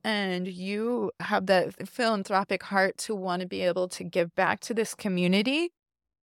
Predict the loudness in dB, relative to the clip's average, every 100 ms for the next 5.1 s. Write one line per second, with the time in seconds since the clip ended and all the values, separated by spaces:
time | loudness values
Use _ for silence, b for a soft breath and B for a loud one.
0 | 0 2 4 6 6 4 2 0 -2 -2
1 | 0 0 -2 -6 0 2 2 0 -2 -4
2 | -4 0 -2 -2 -6 -6 -6 -4 -4 -4
3 | -4 0 0 2 -2 -2 -4 -2 0 2
4 | 0 0 0 2 0 -4 -2 0 0 -2